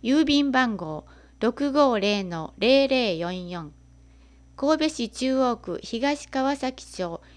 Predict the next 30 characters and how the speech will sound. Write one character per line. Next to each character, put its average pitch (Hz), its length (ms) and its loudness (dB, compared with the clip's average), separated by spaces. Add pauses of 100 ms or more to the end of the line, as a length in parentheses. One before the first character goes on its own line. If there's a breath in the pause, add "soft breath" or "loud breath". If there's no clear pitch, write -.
(120)
一 196 140 -8 (120)
丁 240 240 0
目 226 180 -2
一 247 300 -6
の 190 180 -4
三。 170 360 -12 (760 soft breath)
神 277 360 2
戸 - 60 -12
ク 214 80 -8
リ 240 120 -4
ス 254 80 -14
タ 240 200 -2
ル 233 120 -4
タ 226 220 -2
ワ 170 360 -4
ー - 40 -8
六 165 140 -8 (120)
階。 175 280 -6 (1900)
兵 - 120 -2
庫 240 320 2
ボ 185 120 0
ラ 226 140 2
ン 269 100 2
タ 262 160 0
リ 254 180 -2
ー - 20 -8
プ - 120 -6
ラ 247 160 0
ザ 233 160 -2
内。 190 260 -8